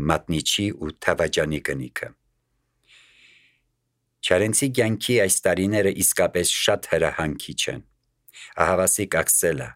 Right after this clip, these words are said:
Աքսել Փակունց, որ Չարենցին բարեկամն էր և կերպով մը նաև ճակատագրին ընկեր, քանի որ անալ պիտի աքսորվեր։ Եվ ահավասիկ Թերենիկը, Թերենիկ Թեմերճյան, որ մինչև վերջ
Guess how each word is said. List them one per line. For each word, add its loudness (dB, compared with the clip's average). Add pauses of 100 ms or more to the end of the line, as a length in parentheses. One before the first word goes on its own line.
(120)
Աքսել -2
Փակունց, -4 (560)
որ 0
Չարենցին 0
բարեկամն 0
էր -2 (560)
և 2
կերպով 2
մը 2
նաև 0
ճակատագրին -2
ընկեր, -2 (640)
քանի 2
որ 2
անալ 0
պիտի -2
աքսորվեր։ -6 (840)
Եվ 2
ահավասիկ 2
Թերենիկը, 0 (100)
Թերենիկ 0
Թեմերճյան, -4 (540)
որ 2
մինչև 2
վերջ 0